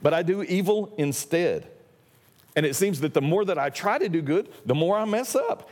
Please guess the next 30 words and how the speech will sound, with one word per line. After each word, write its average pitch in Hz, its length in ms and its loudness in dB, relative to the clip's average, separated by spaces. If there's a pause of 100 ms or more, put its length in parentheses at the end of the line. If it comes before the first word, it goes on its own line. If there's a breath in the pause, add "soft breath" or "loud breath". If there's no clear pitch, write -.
And 143 100 2
the 143 60 2
more 180 160 2
I 160 60 0
notice 147 560 0 (160)
that 151 160 4
I'm 170 100 0
not 175 240 -2
doing 110 260 0
good, 85 200 2
that 98 100 2
I'm 110 120 2
actually 156 520 0 (260 loud breath)
having 143 280 2
all 151 160 2
of 127 80 0
these 123 100 -2
shortcomings 104 800 0
and 95 80 -2
these 95 140 -4
failures. 117 580 -2 (140 loud breath)
And 139 120 2
I'm 156 120 0
in 170 100 0
this 147 160 0
vicious 175 460 0
cycle 165 480 -2 (160 loud breath)
of 135 140 -2
trying 208 440 0
harder 139 460 0